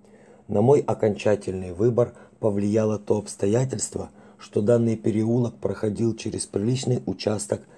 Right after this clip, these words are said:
с достаточно хорошо сохранившимися домами и внутренними двориками, а потом резко исчезал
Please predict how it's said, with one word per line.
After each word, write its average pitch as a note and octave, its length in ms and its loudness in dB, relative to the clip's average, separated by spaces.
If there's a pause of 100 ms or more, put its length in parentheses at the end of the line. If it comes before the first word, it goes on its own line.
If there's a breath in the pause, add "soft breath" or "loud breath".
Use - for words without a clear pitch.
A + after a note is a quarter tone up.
(200 loud breath)
с F2+ 120 -8
достаточно A#2+ 560 0
хорошо G2 440 -4
сохранившимися - 1040 -6
домами G#2+ 560 -2 (320 loud breath)
и A2 80 2
внутренними G2+ 640 2
двориками, E2+ 720 -6 (840 loud breath)
а - 100 0
потом C3 440 2
резко G#2+ 400 2
исчезал G#2 760 -2